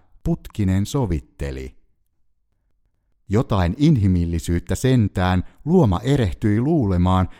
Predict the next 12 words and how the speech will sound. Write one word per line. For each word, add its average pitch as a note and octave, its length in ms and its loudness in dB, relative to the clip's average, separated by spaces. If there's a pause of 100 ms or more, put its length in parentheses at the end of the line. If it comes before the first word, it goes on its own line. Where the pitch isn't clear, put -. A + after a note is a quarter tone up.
ja D3+ 100 2
mietti, D#3+ 560 2 (260)
että F#2 240 -4
hänen F#2 380 2
olisi F#2 480 0
itse G#2+ 220 0
asiassa F2 480 -2
pitänyt F2 480 -2
protestoida F#2 640 -2
Järviselle A2+ 720 -2
ja B2 140 -2
Vahterille, F2 800 -2